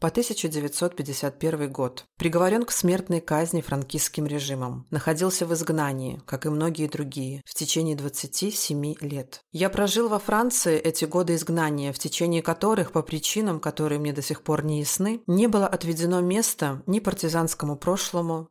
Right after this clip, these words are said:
ни истории. Память обо всех тех, кто с оружием в руках или без него участвовал в партизанских действиях, имевших место после гражданской войны. В регионе Бьерсо значительная часть населения была вовлечена в партизанскую войну против режима Франко.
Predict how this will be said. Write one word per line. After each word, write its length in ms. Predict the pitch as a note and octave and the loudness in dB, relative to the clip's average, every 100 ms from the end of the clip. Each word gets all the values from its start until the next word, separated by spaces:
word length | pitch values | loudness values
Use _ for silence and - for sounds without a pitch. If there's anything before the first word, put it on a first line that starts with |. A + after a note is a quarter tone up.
| - | -2
ни 240 | F3+ F#3+ | 0 0
истории. 680 | F3+ - D3 C#3 C3+ C3 C3 _ | -2 -4 -4 -4 -4 -6 -8 _
Память 380 | A3 A3+ F3+ - | 2 2 2 0
обо 220 | E3 D3+ | 2 2
всех 340 | C#3 - E3 - | 2 2 2 2
тех, 520 | - G3+ A3 - - | 0 2 2 -2 -12
кто 180 | - D3+ | -2 0
с 100 | - | 2
оружием 460 | D3+ D#3 D3+ D3 C#3+ | 2 2 0 -2 -2
в 60 | |
руках 440 | D3+ E3+ G3 G3+ E3+ | -2 2 0 0 -2
или 160 | C#3+ | -2
без 300 | C3+ F3+ G3+ | 0 0 2
него 400 | G3 F#3 F3+ F3 - | 0 2 0 -2 -2
участвовал 720 | D#3+ - A3 - G3+ F#3+ F#3 | 0 2 2 2 2 2 0
в 80 | - | 0
партизанских 800 | D3+ - D3+ F3 G#3 - F3 D#3+ | -2 0 -2 0 0 0 0 0
действиях, 760 | F3 D#3 - D3 C#3 C3 - - F3+ | 0 0 -2 -4 -6 -6 -12 -8 0
имевших 500 | D#3+ D#3 - C#3+ F3+ | 2 2 0 -2 0
место 320 | A3 - F#3+ | 0 0 0
после 320 | - F#3 E3 | 0 0 -2
гражданской 640 | D3 C#3+ C#3+ C#3+ - D3 | -2 -2 -2 -2 -4 -6
войны. 420 | C#3+ C#3 C3 C3 - _ | -4 -4 -6 -8 -12 _
В 80 | D#3+ | 0
регионе 440 | F#3 F3+ B3 B3 | 2 4 4 4
Бьерсо 520 | G3 F#3+ A#3+ B3+ - C#3+ | 2 4 4 4 2 2
значительная 640 | D#3 D3+ G3 F#3+ F3 F3 | 2 0 -2 0 2 2
часть 340 | - F3 - | 2 2 2
населения 540 | E3 - F3 A3+ G#3 E3 | 0 0 2 2 4 4
была 240 | E3 G#3 | 4 4
вовлечена 540 | G#3 F#3 F3+ F3 F3 G3 | 2 0 0 0 0 0
в 40 | |
партизанскую 760 | - - D3+ D#3+ E3 - D3+ | -2 -2 0 0 0 -2 -2
войну 340 | C#3+ D3 E3 G3+ | 0 0 0 -2
против 420 | F3 F3 E3+ - | 0 0 0 -2
режима 380 | D3 C#3+ D#3 D3+ | -4 -2 -2 -2
Франко. 640 | - C#3 C3+ C3 C3+ C3 | -2 -2 -2 -4 -6 -6